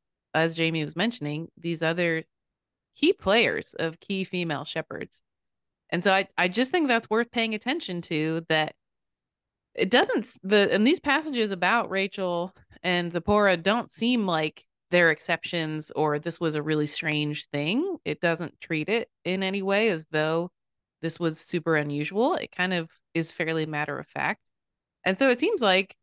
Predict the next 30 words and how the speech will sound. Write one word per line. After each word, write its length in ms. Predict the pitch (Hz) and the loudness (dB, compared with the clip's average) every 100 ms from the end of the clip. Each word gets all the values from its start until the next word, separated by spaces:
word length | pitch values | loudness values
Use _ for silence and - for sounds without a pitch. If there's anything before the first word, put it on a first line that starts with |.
| _ | _
the 120 | 196 | -2
role 320 | 185 196 208 | 0 2 2
of 100 | 196 | 0
being 200 | 190 190 | -2 -2
a 60 | 170 | -2
shepherd 580 | 214 226 175 165 170 185 _ _ _ _ | -4 -2 -2 -2 -4 -14 _ _ _ _
was 560 | 170 170 170 175 - - _ _ _ _ _ | -2 0 0 -2 -8 -12 _ _ _ _ _
just 160 | - - | -20 -2
pretty 220 | 190 180 | 0 2
gender 340 | 165 170 160 | 2 0 0
neutral, 520 | 147 147 185 202 247 233 _ | -2 -6 -2 -2 -2 -6 _
that 340 | 160 160 151 - | -2 0 0 -2
it 100 | 160 | -4
probably 440 | - 160 170 160 151 | 0 0 0 -2 -2
depended 360 | 160 170 160 | -2 -2 0
on 160 | 156 156 | 0 -2
the 60 | |
makeup 300 | 147 147 160 - | -6 -4 -4 -4
y-, 120 | 151 _ - | -10 _ -6
of 140 | 151 | -4
your 120 | 147 | -4
family 520 | - 143 151 202 208 | -4 -4 0 0 0
and, 320 | - 151 147 147 | -2 -6 -6 -10
like, 160 | 143 _ | -12 _
the 60 | 160 | -4
makeup 360 | 151 147 151 - | -2 -2 -6 -2
of 260 | 147 151 _ _ _ _ _ | -2 -4 _ _ _ _ _
your 160 | 170 156 | -4 -4
kids 560 | - 139 190 220 - - | -2 0 0 -4 -12 -6
and 340 | 156 147 151 | -4 -4 -8